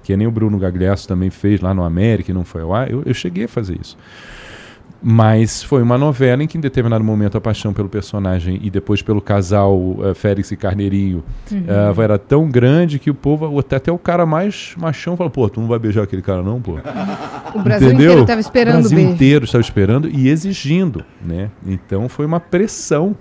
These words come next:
Speaker 1: O público pressionou a empresa que estava produzindo a novela,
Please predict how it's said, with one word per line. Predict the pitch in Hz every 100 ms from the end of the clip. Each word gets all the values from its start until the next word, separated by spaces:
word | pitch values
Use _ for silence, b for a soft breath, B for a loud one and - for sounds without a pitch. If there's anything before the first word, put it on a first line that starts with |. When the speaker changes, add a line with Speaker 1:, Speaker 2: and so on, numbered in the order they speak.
| -
Speaker 1:
O | 104
público | - - 180 240 196 135
pressionou | - 156 214 - - 226 139 180
a |
empresa | 160 135 139
que | 156
estava | - 131
produzindo | 117 156 180 123 131 156
a |
novela, | 135 85 87